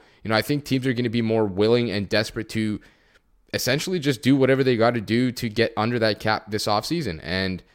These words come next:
you know, I think more teams are just gonna have to restructure, and the Rams are just one of those teams because they don't really have many guys that they can get rid of, especially when you consider the fact that they're gonna be paying Jared Goff and Todd Gurley a combined thirty-one million dollars this year. That's,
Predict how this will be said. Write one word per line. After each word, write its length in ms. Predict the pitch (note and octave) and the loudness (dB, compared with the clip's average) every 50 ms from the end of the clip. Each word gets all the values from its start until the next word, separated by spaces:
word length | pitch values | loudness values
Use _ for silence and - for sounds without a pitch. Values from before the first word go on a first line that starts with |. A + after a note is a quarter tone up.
| _ _ _ _ _ - | _ _ _ _ _ -12
you 140 | - F#2 F#2+ | -8 -4 -4
know, 180 | F#2+ F#2+ E2+ - | -4 -4 -4 -4
I 100 | - G2 | -4 -4
think 180 | - - A2+ G#2+ | -2 -2 -2 -2
more 120 | G#2 G#2 | -2 -2
teams 240 | G2+ - A2+ G#2 G2 | -2 -2 -2 -2 -2
are 60 | G#2 | -4
just 120 | G2 G2 - | -4 -4 -6
gonna 140 | - G2+ F#2+ | -6 -6 -6
have 280 | D#2+ F2+ F#2+ G2 G#2 - | -4 -2 -2 -2 -2 -4
to 80 | G#2+ | -6
restructure, 680 | G#2+ A#2 A2+ A2 - - A#2 A2 A#2 - - B2+ A#2 G#2 | -6 -4 -6 -4 -2 -2 -2 -2 -2 -2 -4 -2 -2 -2
and 80 | G2+ | -2
the 60 | F#2+ E2+ | -2 -2
Rams 240 | F2+ G2 G2+ F#2 | -2 -2 -2 -4
are 80 | G2 F#2+ | -6 -8
just 200 | F2+ G2+ - - | -8 -10 -10 -8
one 140 | G2 G2 G2 | -6 -4 -4
of 60 | G2+ | -4
those 180 | G2 G2+ G2+ - | -4 -4 -6 -6
teams 240 | - A2 A2 G#2 | -6 -6 -8 -8
because 540 | - - F#2 - - G#2 G2 G2 E2+ - - - _ _ _ _ _ - | -8 -12 -8 -4 -2 -2 -2 -2 -6 -8 -12 -16 _ _ _ _ _ -2
they 80 | - G2+ | 0 2
don't 180 | - C#3 C#3 | 2 2 2
really 200 | C#3+ C#3+ C3+ B2+ | 2 2 2 2
have 160 | B2+ B2+ C3 | 2 2 0
many 200 | C3+ C#3 C#3 C#3 | 0 -2 -2 -2
guys 260 | B2 B2 A#2+ B2 A#2+ B2 | 0 0 0 0 0 -2
that 100 | A#2 G#2+ | -4 -4
they 80 | B2 | -4
can 100 | A2+ A#2 | -2 0
get 140 | G#2+ A2+ G#2+ | 0 0 0
rid 160 | A2 B2+ - | 2 0 0
of, 160 | G#2+ D#2 - | 0 -2 -4
especially 580 | G2 G2+ - - - A#2 B2 B2 - - C3 B2+ | -4 -6 -4 -2 0 0 0 0 -2 -4 -4 -4
when 180 | B2 A#2 A#2 G#2+ | -2 -2 -2 -4
you 80 | G#2 | -4
consider 380 | - A2+ G#2+ - - A#2+ A#2 A#2+ | -4 -6 -6 -4 -4 -2 -2 -2
the 80 | G2+ | -4
fact 320 | F#2+ - G#2+ G#2 G#2 G2+ - | -4 -2 -2 -2 -2 0 0
that 280 | G#2 G2 F#2+ - - - - _ _ _ _ _ _ - | 0 0 0 -2 -6 -12 -20 _ _ _ _ _ _ 0
they're 140 | G#2+ G#2+ B2 | 0 2 4
gonna 140 | D3+ D#3+ | 4 4
be 100 | D#3 D3+ | 2 2
paying 260 | C#3+ - D#3+ D3 C#3 A#2 | 2 2 0 0 0 0
Jared 260 | - B2 B2+ B2+ G2+ | 2 2 2 2 4
Goff 340 | - A#2 A2+ A2+ A2+ - - - - | 4 4 6 4 4 0 -4 -6 -2
and 200 | A2 A#2+ B2+ A#2+ | 0 0 0 2
Todd 260 | B2 A2+ A2 A2 G#2 | 2 2 2 2 2
Gurley 320 | - A2+ A2+ A2 A2+ F2+ | 2 2 2 4 2 0
a 60 | D2 | -2
combined 440 | - - G2+ F#2 G2 G#2 G#2 G#2 G#2 | -4 -4 -2 0 2 2 2 0 -4
thirty-one 540 | - - A#2+ A#2 A#2+ B2+ A#2+ A2+ A#2 A2 G#2+ | -2 0 0 2 2 2 2 2 0 0 0
million 280 | G#2 A2 A2 G#2 G2 F2+ | 0 0 0 0 0 0
dollars 360 | G2 F#2 F#2+ G2+ G#2 G2 - | 2 4 4 4 2 0 -4
this 200 | F#2+ G2 - - | -6 -8 -6 -4
year. 120 | G2 F#2 | -4 -2
That's, 340 | F2 G2+ A2 - - - - | -2 -2 -2 -2 -4 -8 -12